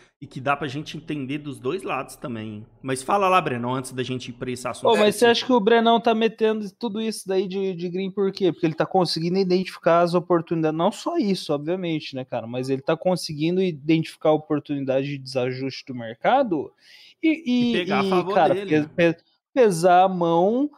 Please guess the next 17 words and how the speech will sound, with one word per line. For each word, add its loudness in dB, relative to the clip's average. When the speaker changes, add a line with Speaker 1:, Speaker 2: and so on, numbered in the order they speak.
Speaker 2:
na 0
proporção -2
que -14
tá -6
desajustado, -6
tá -10
ligado? 0
E -14
é -8
Speaker 3:
Sim, -4
Speaker 2:
isso, -2
Speaker 3:
por -2
e-, -2
Speaker 2:
velho. 2
Speaker 3:
por 2
Speaker 2:
Ele 4
Speaker 3:
exemplo, -4